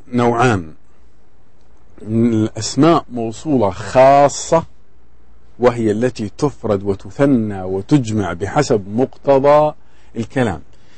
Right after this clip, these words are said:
يعني، آه، بحسب ما تدل عليه،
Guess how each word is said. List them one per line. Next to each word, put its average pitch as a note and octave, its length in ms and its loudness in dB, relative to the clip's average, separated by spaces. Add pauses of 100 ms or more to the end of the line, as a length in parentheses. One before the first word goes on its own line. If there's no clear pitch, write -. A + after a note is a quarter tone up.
(160)
يعني، A2 540 0
آه، A2 420 0
بحسب A#2 440 0
ما B2+ 140 4
تدل D3+ 440 2 (120)
عليه، B2 340 4